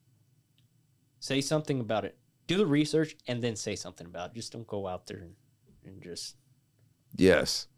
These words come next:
Speaker 1: talk. But, uh, look up new california state dot com.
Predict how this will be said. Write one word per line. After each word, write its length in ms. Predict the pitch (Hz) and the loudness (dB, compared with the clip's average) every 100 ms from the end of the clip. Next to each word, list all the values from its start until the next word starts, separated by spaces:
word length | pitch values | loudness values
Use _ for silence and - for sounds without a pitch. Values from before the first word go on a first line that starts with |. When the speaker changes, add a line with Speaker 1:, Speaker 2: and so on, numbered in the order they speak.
| _ - | _ -14
Speaker 1:
talk. 280 | - 98 - _ _ _ - - - _ | -10 -8 -10 _ _ _ -20 -20 -20 _
But, 220 | 120 104 | -4 0
uh, 200 | 104 98 - | 2 0 0
look 280 | - 127 135 | -2 -2 2
up 220 | 147 151 - | 2 2 -2
new 160 | 131 | -2
california 560 | 127 139 127 - 131 123 | 0 2 0 0 -2 -2
state 320 | - 131 131 | -2 -4 -2
dot 180 | 135 120 | -2 -2
com. 360 | 131 135 113 | -2 -2 -2